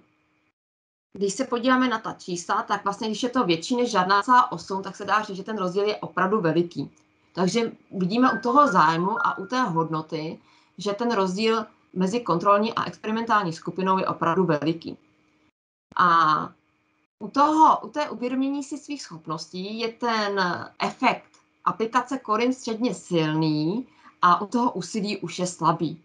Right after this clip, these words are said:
Tam, eh, že ta, vlastně ta ochota žáka sice vzrostla, ale nebyl, nebyl to skok, eh, který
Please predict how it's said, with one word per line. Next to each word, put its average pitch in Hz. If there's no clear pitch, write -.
Tam, 175
eh, 185
že 196
ta, 196
vlastně 185
ta -
ochota 214
žáka 180
sice 240
vzrostla, 196
ale 185
nebyl, 185
nebyl 175
to 185
skok, 170
eh, 175
který 175